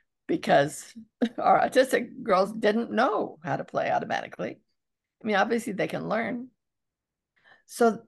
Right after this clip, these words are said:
uh, one of the things that they learn early on is to mask, is to l-, observe and imitate.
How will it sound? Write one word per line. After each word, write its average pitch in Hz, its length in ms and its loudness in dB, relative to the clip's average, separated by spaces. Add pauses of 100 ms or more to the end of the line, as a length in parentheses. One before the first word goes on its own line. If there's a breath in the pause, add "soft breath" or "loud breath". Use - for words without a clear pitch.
uh, 202 160 8
one 220 200 6
of 277 100 0
the 247 80 -4
things 233 280 -2
that 233 120 2
they 208 120 2
learn 269 200 2
early 220 240 0
on 240 240 -2 (100)
is 220 200 -2
to 233 140 0
mask, 185 580 -2 (760 loud breath)
is 202 220 2
to 190 460 2
l-, 160 240 0 (260)
observe 185 520 4
and 139 200 2
imitate. 196 680 -2